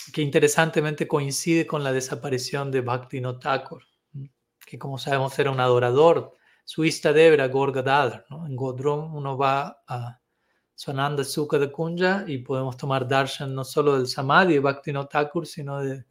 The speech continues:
las deidades que Bhaktivinoda Thakur adoraba, Gadadhar Pandit. Interesantemente,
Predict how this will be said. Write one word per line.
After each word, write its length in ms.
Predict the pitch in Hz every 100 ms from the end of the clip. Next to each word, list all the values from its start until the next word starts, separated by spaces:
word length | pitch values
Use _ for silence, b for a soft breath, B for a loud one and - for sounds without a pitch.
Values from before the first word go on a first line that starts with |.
| _ _ _ _
las 160 | 147 131
deidades 380 | 147 131 143 147
que 60 | 147
Bhaktivinoda 400 | 131 131 135 127
Thakur 320 | 139 127 139
adoraba, 400 | 127 127 135 127
Gadadhar 480 | 131 127 127 127 -
Pandit. 400 | 147 139 120 127
Interesantemente, 1120 | 123 123 127 127 139 131 135 135 - 139